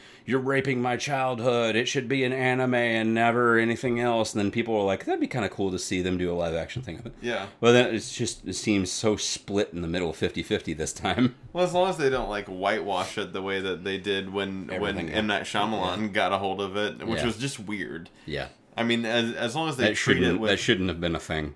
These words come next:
Speaker 2: Yeah.
Speaker 1: They should just do his own original shit and then just let M. Night be M. Night and not give him anything to do
Speaker 2: Yeah.
Speaker 1: with something like that
Speaker 2: Yeah.
Speaker 1: with.
Speaker 2: Yeah, he, he does better with his own material.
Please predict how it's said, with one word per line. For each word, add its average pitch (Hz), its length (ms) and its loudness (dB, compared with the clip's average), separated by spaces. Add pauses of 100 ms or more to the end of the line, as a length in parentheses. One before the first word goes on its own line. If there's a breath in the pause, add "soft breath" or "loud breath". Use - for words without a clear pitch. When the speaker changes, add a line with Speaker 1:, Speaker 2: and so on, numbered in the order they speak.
(140)
Speaker 2:
Yeah. 90 280 -4 (320)
Speaker 1:
They 120 160 4
should 127 240 0
just 110 180 0
do 110 100 6
his 101 200 2
own 95 260 2
original 90 400 0
shit - 320 -2
and 85 80 -2
then 82 160 -2
just 85 160 -4
let 92 300 0
M. 107 160 4
Night 98 200 4
be 87 120 0
M. 92 180 0
Night 87 260 2
and 87 120 -2
not 90 200 0
give 90 160 -2
him 90 140 0
anything 85 360 -2
to 95 100 0
do 90 80 0
Speaker 2:
Yeah. - 60 2
Speaker 1:
with 80 100 -4
something 87 280 -4
like 80 200 -6
that 78 160 -4
Speaker 2:
Yeah. 76 40 -8
Speaker 1:
with. 78 160 -10 (140)
Speaker 2:
Yeah, 85 220 -2
he, 139 300 2
he 135 80 0
does 123 260 -2
better 110 260 -2
with 101 160 -4
his 95 180 -6
own 95 300 -6
material. 92 500 -8